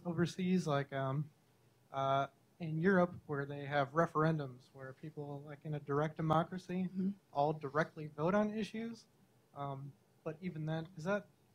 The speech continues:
Speaker 1: more or less illegitimate than the Supreme Court? Can we like, it seems in the direction we're going, uh, the opinion of most people is that, um, the decisions and, uh, opinions they are making are more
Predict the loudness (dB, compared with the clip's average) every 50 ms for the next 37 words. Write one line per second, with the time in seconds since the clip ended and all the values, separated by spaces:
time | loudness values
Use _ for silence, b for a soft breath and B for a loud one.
0 | _ -10 -6 0 4 4 6 6 4 4 2 2 2 2 0 -2 -6 -14 -20 _
1 | _ -6 -6 -6 -4 -2 -2 0 0 2 0 0 -2 -4 -10 _ _ _ _ _
2 | _ _ -6 -6 -6 -6 -8 -12 -4 0 2 4 4 4 0 0 0 -2 -2 -2
3 | -4 -10 -18 -8 -6 -4 -2 -2 -2 -2 -2 -4 -4 -8 -10 -18 -20 _ _ _
4 | _ _ _ -20 -20 -12 -8 -8 -8 -8 -8 -14 -18 -6 0 2 4 4 4 2
5 | 0 -2 0 2 4 4 4 2 0 -4 -6 -6 -2 0 2 2 4 4 2 0
6 | -4 -6 -10 -14 -16 -12 -8 -8 -6 -6 -6 -8 -8 -10 -10 -8 -6 -4 -2 -2
7 | 0 0 2 2 2 2 2 -2 -8 -12 -10 -10 -10 -10 -10 -12 -10 -6 -4 -4
8 | -4 -4 -8 _ _ _ _ _ _ _ _ _ _ _ -2 0 0 0 -2 -4
9 | -10 -14 -16 _ _ _ _ _ _ _ -8 -8 -6 -8 -10 -10 -4 -4 0 2
10 | 2 2 2 0 -2 -6 -14 _ -12 -10 -8 -8 -8 -10 -10 -12 -14 -12 -12 -14
11 | -14 -16 -12 -6 -4 -2 -2 -2 -4 -4 -6 -6 -6 -6 -4 -4 -4 -4 -4 -8
12 | -6 -6 -6 -6 -6 -8 -8 -8 -8 -10